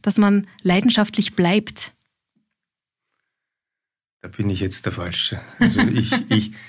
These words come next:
Speaker 2: ich, ich weiß, wie's geht, äh, dass man's nicht tut. Da bin ich Fachmann.
Speaker 1: <laughs>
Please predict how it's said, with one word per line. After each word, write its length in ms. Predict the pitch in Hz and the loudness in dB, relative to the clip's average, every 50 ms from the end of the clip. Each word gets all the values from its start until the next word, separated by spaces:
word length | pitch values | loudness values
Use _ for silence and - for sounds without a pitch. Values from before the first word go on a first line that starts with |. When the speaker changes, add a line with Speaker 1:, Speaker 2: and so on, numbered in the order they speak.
| - - - - _ _ _ - | -20 -20 -20 -20 _ _ _ 2
Speaker 2:
ich, 320 | 139 120 117 117 147 - | 4 4 4 2 2 2
ich 200 | 127 117 120 113 | 2 2 2 2
weiß, 400 | 107 101 101 120 135 131 131 - | 2 4 4 4 4 2 2 2
wie's 260 | 135 135 131 - - - | 0 2 2 0 -2 0
geht, 400 | - 117 123 123 120 117 - 139 | 2 4 4 4 2 -4 -6 -4
äh, 240 | 135 - - 135 120 127 - | -4 -2 -2 -2 -2 -4 -6
dass 360 | - 135 117 117 120 107 - | -8 -6 -2 2 2 2 4
man's 240 | 110 107 104 107 - | 4 2 2 2 2
nicht 260 | 117 120 - - - | 2 2 0 0 -6
tut. 440 | - - 160 185 175 - - - - 151 - _ | -4 -2 -2 -2 -2 -6 -14 -16 -18 -20 -6 _
Da 100 | 110 104 | -4 -2
bin 220 | 107 - 120 117 | 0 0 2 2
ich 120 | 113 110 - | 2 0 -2
Fachmann. 640 | - 92 98 - - - - 127 135 131 131 - - - - | -6 -6 -8 -8 -8 -4 0 0 0 0 -2 -4 -12 -2 0
Speaker 1:
<laughs> 140 | 262 220 | 0 0